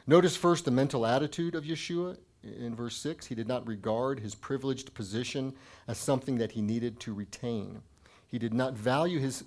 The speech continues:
his position for the sake of the position. Now,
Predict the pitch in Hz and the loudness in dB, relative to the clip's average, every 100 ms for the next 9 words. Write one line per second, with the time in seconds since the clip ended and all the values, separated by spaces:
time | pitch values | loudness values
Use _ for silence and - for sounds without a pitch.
0 | 143 127 131 123 254 - 143 143 131 - | -6 -4 -4 0 0 0 0 0 -2 2
1 | 147 147 131 113 110 117 95 101 92 - | 2 2 -4 -4 -6 -6 -4 -4 -4 -14
2 | - _ - _ _ _ _ - - _ | -20 _ -20 _ _ _ _ -20 -20 _
3 | _ 123 117 113 | _ -2 0 0